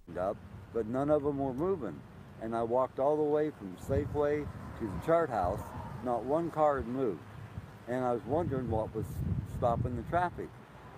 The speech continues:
Well, it was a policeman. And I got to the end and I looked up north. There were no obstructions. There was no reason to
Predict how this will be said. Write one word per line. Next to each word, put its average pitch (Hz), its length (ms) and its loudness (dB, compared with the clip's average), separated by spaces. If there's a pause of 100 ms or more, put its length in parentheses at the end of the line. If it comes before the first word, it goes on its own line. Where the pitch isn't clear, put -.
(100)
Well, 123 100 4
it 123 60 2
was 117 160 -6
a 123 40 0
policeman. 147 600 -2 (640)
And 131 220 2
I 131 80 2
got 147 260 4
to 135 60 -8
the 135 300 0
end 180 180 0
and 120 120 -2
I 117 120 2
looked 123 320 -2
up 131 180 2
north. 151 440 2
There 123 100 -2
were 98 140 -2
no 143 200 2
obstructions. 156 760 -2
There 107 100 -2
was 98 100 -4 (100)
no 160 180 2
reason 151 500 0
to 95 60 -6